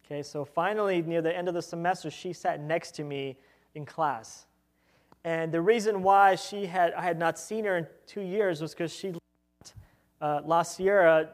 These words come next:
to do nursing at Loma Linda University. But it didn't, she wasn't happy with it, and so she went back to La Sierra to finish her B A during my last year,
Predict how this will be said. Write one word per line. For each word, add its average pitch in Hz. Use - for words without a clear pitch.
to 170
do 170
nursing 170
at 156
Loma 156
Linda 156
University. 147
But 175
it 196
didn't, 202
she 202
wasn't 180
happy 208
with 147
it, 147
and 143
so 165
she 156
went 160
back 160
to 156
La 151
Sierra 160
to 139
finish 147
her 143
B 143
A 123
during 151
my 151
last 170
year, 156